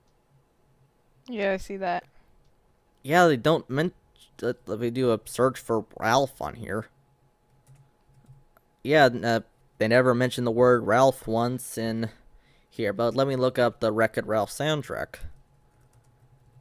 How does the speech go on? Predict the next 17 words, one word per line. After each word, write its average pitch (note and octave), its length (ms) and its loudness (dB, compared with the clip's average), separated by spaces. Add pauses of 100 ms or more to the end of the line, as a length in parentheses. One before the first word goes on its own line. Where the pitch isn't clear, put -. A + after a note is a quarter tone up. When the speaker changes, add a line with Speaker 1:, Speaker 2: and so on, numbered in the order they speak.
(1040)
Speaker 1:
When F3 120 -14
I F3+ 80 -4
did F#3+ 240 -12
that, A#3 160 -2
it A#3 80 -6
didn't A#3+ 240 -8
come D4 200 -8
up, - 280 -8 (240)
unless F#3+ 240 -8
I G3 80 0
completely A#3 520 0
missed A3 280 -6
it. - 100 -8 (340)
But F3+ 80 -4
I F#3+ 40 -2
don't G#3 160 -4
know. G#3 200 -8